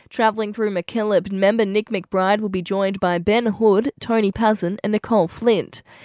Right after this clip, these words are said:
It's hoped their visit will raise the Liberal Party's profile in the region, while also building a community content database. The visit is happening months after Nick McBride left the party to become an independent.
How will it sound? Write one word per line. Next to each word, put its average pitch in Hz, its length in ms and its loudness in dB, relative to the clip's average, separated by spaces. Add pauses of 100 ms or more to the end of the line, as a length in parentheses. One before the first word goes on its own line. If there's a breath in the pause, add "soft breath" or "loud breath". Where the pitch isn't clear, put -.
(140 loud breath)
It's - 160 -2
hoped 247 220 2
their 185 160 4
visit 214 340 0
will 175 140 0
raise 185 300 -4
the 175 80 0
Liberal 208 280 4
Party's 185 400 -2
profile 190 480 0
in 175 80 0
the 160 120 -2
region, 208 520 0 (220 loud breath)
while 165 240 0
also 180 300 0
building 214 440 2
a 214 80 -2
community 220 540 -2
content 180 520 -2
database. 170 800 -2 (300 loud breath)
The 175 80 -4
visit 180 240 4
is 180 140 -2
happening 185 420 -2
months 220 260 0
after 190 280 2
Nick 190 180 -4
McBride 196 480 2
left 214 240 2
the 269 80 2
party 175 540 -4
to 262 100 -4
become 214 500 -2
an 196 140 -4
independent. 160 960 -2